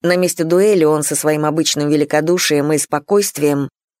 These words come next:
предложил противнику серьёзное преимущество — стрелять первым. Тот нажал на курок и, к счастью, промахнулся. Пушкин же, в свой черёд подняв пистолет, посмотрел Рылееву в глаза,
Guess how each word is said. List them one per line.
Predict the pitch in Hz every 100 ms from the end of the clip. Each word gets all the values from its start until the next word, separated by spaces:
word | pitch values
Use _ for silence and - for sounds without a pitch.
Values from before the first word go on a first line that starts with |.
| -
предложил | 214 220 233 285
противнику | 269 240 202 240 214 202 196
серьёзное | 190 180 196 185 180 175
преимущество — | 180 185 180 139 - 123 135 131 143 _ _ _
стрелять | - - 180 175 175 - -
первым. | 233 156 139 131 - _ _ _ _ _ _
Тот | 185 170
нажал | 160 151 160 156
на | 156
курок | 147 165 196 233 - - _ _ _ _
и, | 202
к | 196
счастью, | - 269 254
промахнулся. | 233 214 208 202 175 151 131 - 127 135 _ _ _ _ _ _ -
Пушкин | 233 226 170 156
же, | 147 156
в |
свой | - 170
черёд | 156 165 175 -
подняв | 165 160 160 -
пистолет, | 160 - 165 170 214 208 - _ _ _
посмотрел | - 208 226 254 262 202
Рылееву | 196 190 196 175 175
в | 160
глаза, | 165 170 160 196 220